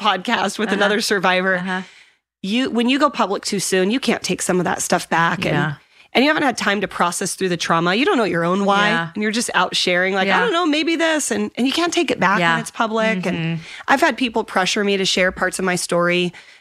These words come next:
Speaker 1: Um, and I didn't know how to say no,
Speaker 2: Mm-hmm.
Speaker 1: you know, seven years ago.
Speaker 2: Yeah.
Speaker 1: I just complied to the older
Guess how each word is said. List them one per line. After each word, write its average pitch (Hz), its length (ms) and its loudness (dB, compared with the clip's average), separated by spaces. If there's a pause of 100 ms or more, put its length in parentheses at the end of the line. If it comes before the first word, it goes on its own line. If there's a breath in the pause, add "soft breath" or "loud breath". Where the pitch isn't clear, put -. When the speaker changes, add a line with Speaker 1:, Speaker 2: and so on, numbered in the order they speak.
(160 loud breath)
Speaker 1:
Um, 170 360 0
and 208 100 2
I 196 60 4
didn't 196 160 -2
know 196 80 0
how 196 100 2
to 180 60 -2
say 180 200 0
no, 170 480 0
Speaker 2:
Mm-hmm. 180 280 -6
Speaker 1:
you 190 60 4
know, 175 160 0 (100)
seven 190 400 0
years 170 200 0
ago. 208 340 2
Speaker 2:
Yeah. 147 300 -2 (180)
Speaker 1:
I 190 140 2
just 190 280 -2
complied 175 480 2
to - 80 -6
the 175 140 0
older 170 320 0